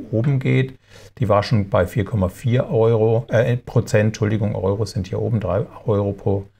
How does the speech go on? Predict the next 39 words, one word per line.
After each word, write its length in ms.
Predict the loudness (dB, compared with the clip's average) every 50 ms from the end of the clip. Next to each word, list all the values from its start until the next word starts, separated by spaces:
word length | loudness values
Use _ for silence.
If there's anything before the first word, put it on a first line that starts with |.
| _ _
Kurs, 360 | -6 -2 -2 -2 -2 -4 -8 -18 _ _ _ _ _ _
drei 320 | -6 0 2 2 4 2 2
zwei 360 | 0 -2 0 2 4 4 2
sieben 340 | 2 0 -2 0 0 0 0
acht, 300 | 0 0 0 0 -2 -2
ging 180 | -2 0 0
jetzt 260 | 0 0 -2 -4 -2 0
runter, 340 | 2 2 2 2 0 2
weil 120 | 2 0 0
natürlich 360 | 0 -2 -2 -4 -6 -6 -10
das 120 | -16 -10
Gewin-, 320 | -6 -6 -4 -4 -4 -6 -6 -4
der 100 | -4 -4
Gewinn 260 | -2 -2 -4 -2 -2
auch 160 | -2 -2 0
runtergegangen 560 | 0 0 0 0 -2 -2 -2 0 0 0 0
ist. 240 | -2 -4 -6 -8 -16 _ -20 -20 -20 -20 _ _ -2
Und 100 | 0 2
jetzt 280 | 2 0 0 -2 0
wird 320 | 0 0 0 -2 -8 -6 -4
gesagt 360 | -4 0 0 0 -2 -2 -6
zwei 280 | -4 -2 0 0 2 0
acht 240 | 0 -2 -4 -6 -8 -6 -2
drei 140 | 0 0
drei. 320 | 0 -2 -4 -4 -2 -2 0
Das 180 | -2 -2 -2
heißt, 220 | 0 0 0 -2 -4
ich 160 | -6 -4 -4
habe 160 | -2 0 0
nicht 140 | 0 0 2
nur 160 | 2 2 2
jetzt 520 | 2 0 0 0 0 0 -2 -6 -6 -2 0
mehr 440 | 0 2 2 2 4 2 2 2
Dividende, 760 | 0 -2 -2 -2 -2 -2 -2 -2 -2 -2 -2 -2 -2 -4 -4 -4
als 240 | -4 -6 -6 -6
ich 220 | -8 -8 -8 -10 _
Zinsen 460 | -6 -2 0 0 0 0 0 -2 -2
bekommen 400 | -2 -2 -2 0 0 0 0 0
würde, 300 | 0 0 0 0 -2 -2